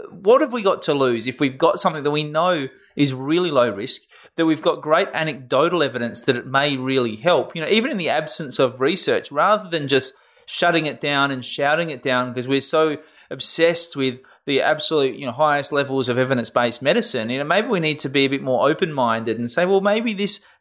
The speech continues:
does work for these particular people, or maybe this does work in this particular case or for this particular condition."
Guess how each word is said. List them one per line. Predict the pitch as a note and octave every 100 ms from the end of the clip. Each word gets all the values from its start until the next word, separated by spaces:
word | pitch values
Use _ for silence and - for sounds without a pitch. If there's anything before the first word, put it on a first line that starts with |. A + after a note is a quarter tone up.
| C#3
does | D3+ E3
work | D#3+ D3 A#2+ -
for | D3+ C#3+ C3+
these | D3 D3
particular | - D3 - G#3
people, | D#3 G#3 A#2
or | A2
maybe | D3 E3
this | D3+ C#3+
does | - C#3+ D#3+ D3+
work | C#3+ C3 C3
in | C3+ C3 _ _ _
this | B2+ D#3 -
particular | D3 D3+ D3 B2
case | A#2+ F#3 G#3 -
or | A#2
for | C#3
this | C#3+ C#3+
particular | - - C#3+ C3+ B2
condition." | B2+ B2 G3+ F3 C3+